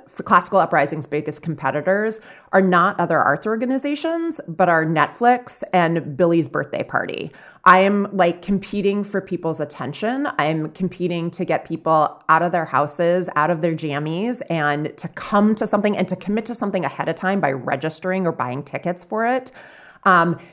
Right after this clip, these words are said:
and to saying, "I have, you know, our family has Billy's birthday party, but we're also gonna go do this thing because this is important in our lives." And that, that's where I think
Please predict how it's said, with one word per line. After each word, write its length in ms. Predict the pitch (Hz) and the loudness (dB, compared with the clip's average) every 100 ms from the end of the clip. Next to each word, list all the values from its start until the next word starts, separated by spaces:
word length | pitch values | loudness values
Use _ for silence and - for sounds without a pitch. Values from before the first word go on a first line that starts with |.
| _ | _
and 300 | 226 220 233 | 2 4 4
to 120 | 226 226 | 2 0
saying, 640 | - 190 185 180 175 175 175 - _ _ - | 4 6 6 4 2 -2 -6 -18 _ _ 4
"I 80 | 185 | 6
have, 280 | 220 190 - 185 | 6 2 -2 2
you 80 | 196 | 4
know, 200 | 160 - | 4 4
our 100 | 185 | 4
family 320 | 185 208 208 | 4 2 2
has 200 | 208 190 | 2 2
Billy's 340 | 160 185 180 175 | 4 4 4 2
birthday 300 | 190 190 175 | 2 4 4
party, 380 | 170 170 160 | 4 2 2
but 160 | 160 190 | 2 2
we're 220 | 175 185 | 2 2
also 380 | 180 175 170 190 | 2 2 2 0
gonna 160 | 180 165 | -2 -2
go 100 | 160 | -2
do 160 | 156 | -2
this 220 | 147 147 | -2 -2
thing 260 | - 143 139 | -2 -4 -4
because 280 | 139 143 143 | -6 -6 -6
this 200 | 117 - | -4 -4
is 140 | 139 | -4
important 480 | 143 131 - - 60 | -6 -2 -4 -4 -10
in 100 | - | -8
our 140 | 104 | -8
lives." 440 | - - - - - | -4 -2 -2 -4 -4
And 200 | - 156 | -2 4
that, 240 | 175 180 - | 4 4 0
that's 500 | 143 196 208 208 - | 6 8 6 2 -4
where 440 | 160 156 143 - | 0 2 2 2
I 80 | 156 | -2
think 420 | 151 147 143 - | -4 -6 -8 -12